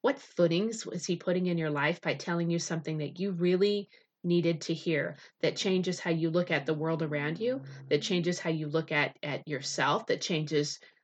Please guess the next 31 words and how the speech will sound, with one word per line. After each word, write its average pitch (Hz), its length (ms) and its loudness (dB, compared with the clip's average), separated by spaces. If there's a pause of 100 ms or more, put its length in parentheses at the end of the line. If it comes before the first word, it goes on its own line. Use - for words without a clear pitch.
(120)
the 175 100 2
way 160 160 2
that 147 140 -2
you 165 120 0
make 151 300 0
decisions? 165 640 0 (460)
There 214 240 6
are 277 80 4
things 233 420 0
God 170 220 2
has 165 300 -2
done 143 420 -2 (160)
that 156 100 0
he's 160 240 0
put 165 160 0
into 156 220 0
place. 147 500 -4
It's - 220 -6
no 190 160 6
different 190 400 2
than 156 260 0 (160)
he - 160 -4
chose 165 400 2
these 202 320 2
two 226 240 -2
exact 160 720 0 (300)
women 180 400 2
to 165 160 -2
be 160 160 2
the 240 80 2
midwives 180 580 2